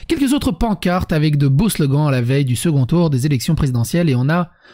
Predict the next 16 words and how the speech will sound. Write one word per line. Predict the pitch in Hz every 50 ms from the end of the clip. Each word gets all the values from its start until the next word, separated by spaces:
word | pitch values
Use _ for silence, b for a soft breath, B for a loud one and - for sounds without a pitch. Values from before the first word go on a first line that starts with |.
| b b b
fasciste, | - - 269 202 - - 185 - - -
le | 240 233
péniste, | - 196 180 175 185 190 - - - -
poutiniste, | - - - 101 - - 156 139 120 - -
hors | 233 233 208 185 147
du | 156 196 170
Gouinistan. | 139 135 147 156 170 220 214 185 175 160 - - - - - 110 - -
Le | - 135 156
Gouinistan, | 160 151 151 170 208 240 254 220 185 - - - 170 180
c'est | 180 - - 143
marrant | 147 143 123 131 139
comme | - 131 117 113
mot. | 117 135 - B B B B B B B B
Brûlons | 165 151 190 208 254 220 220 220
le | 196 160
système. | 147 - - 208 170 - - 170 135 120 120